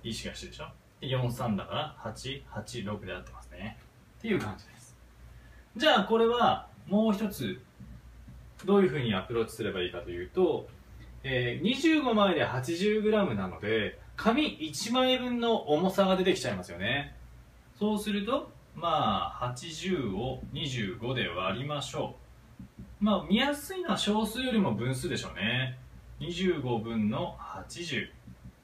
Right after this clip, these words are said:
えー、上下五で割れば、え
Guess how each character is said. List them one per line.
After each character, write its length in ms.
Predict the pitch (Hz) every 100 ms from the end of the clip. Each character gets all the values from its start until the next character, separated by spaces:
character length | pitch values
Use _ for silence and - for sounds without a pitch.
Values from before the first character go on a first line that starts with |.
| - - - - - -
え 420 | 143 139 135 131
ー、 20 |
上 280 | 127 208 214
下 160 | 180 160
五 160 | 170
で 80 | 180
割 220 | 156 135
れ 60 | 123
ば、 300 | 107 107 - - - - - - - - -
え 640 | 107 101 95 87 82 82